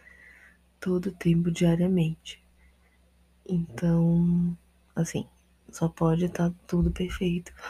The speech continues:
<laughs> Porque pelo tanto de batida e barulho e coisas que tão acontecendo,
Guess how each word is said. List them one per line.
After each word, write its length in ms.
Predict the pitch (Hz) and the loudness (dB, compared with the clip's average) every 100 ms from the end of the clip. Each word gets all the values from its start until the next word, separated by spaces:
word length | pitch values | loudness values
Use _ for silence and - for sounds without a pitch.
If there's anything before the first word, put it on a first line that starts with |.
| - _ _ - | -18 _ _ -20
<laughs> 600 | _ _ - - - - | _ _ -20 -16 -16 -6
Porque 520 | - 170 - 165 160 - - - _ _ _ _ _ _ | -4 -4 0 2 2 -4 -20 -20 _ _ _ _ _ _
pelo 320 | - 180 220 226 | 2 2 4 0
tanto 480 | - 180 180 175 | 2 2 4 4
de 460 | 170 170 170 165 156 | 4 6 6 4 2
batida 960 | 156 160 160 - - 165 190 185 156 160 | 2 2 2 -4 0 2 4 2 2 0
e 140 | 156 | 0
barulho 800 | 160 160 160 165 185 175 156 160 | 0 0 0 0 0 2 2 0
e 100 | 156 | -2
coisas 440 | - - 165 165 - | -4 0 2 0 -4
que 120 | 170 | -2
tão 140 | 170 | 0
acontecendo, 720 | 160 165 165 160 175 185 180 | 0 -2 -4 -4 0 2 2